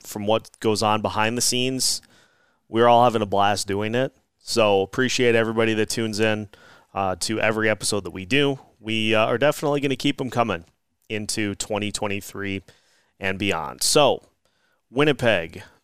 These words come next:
on the schedule, and Connor Hellebuyck, who just does not like the Minnesota Wild. He gave up six goals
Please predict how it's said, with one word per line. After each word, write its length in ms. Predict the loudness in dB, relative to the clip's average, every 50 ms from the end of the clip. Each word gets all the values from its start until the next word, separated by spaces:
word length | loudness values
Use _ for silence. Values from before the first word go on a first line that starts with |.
| _ _ _ _ -2
on 480 | 0 2 2 2 2 2 0 -2 -4 -4
the 80 | -4
schedule, 560 | -2 -2 2 2 2 2 2 -2 -6 -6 -6 -4 -2
and 680 | -2 0 2 2 0 0 -2 -4 -4 -4 -6 -6 -10 _ _
Connor 280 | -4 0 0 0 2 2
Hellebuyck, 640 | 4 4 4 4 2 2 0 -2 -2 -4 -10 -18 -18 _ _ _ _ _ _ _ _ _ _ _ _
who 840 | -6 -2 0 0 2 2 0 0 0 -2 -2 -2 -2 -2 -4 -6 -10 _ _ _ _ _ _ _ _ _ _ _ _ _ _ _ _ _ _
just 280 | -4 -2 -2 -2 0
does 180 | 0 0 0 0
not 320 | -2 -2 -2 -2 -2 -2
like 540 | 0 0 0 0 0 -2 -6 -10 -12 -12 -16 _ _
the 60 | -12
Minnesota 420 | -8 -6 -4 -4 -2 -2 -2 -2 -2
Wild. 240 | -2 -2 -2 -4
He 60 | -4 -6
gave 180 | -6 -4 -4
up 140 | -4 -2 -2
six 400 | 0 0 0 0 0 -2 -4 -2
goals 580 | 0 0 2 2 2 2 2 2 0 -2 -4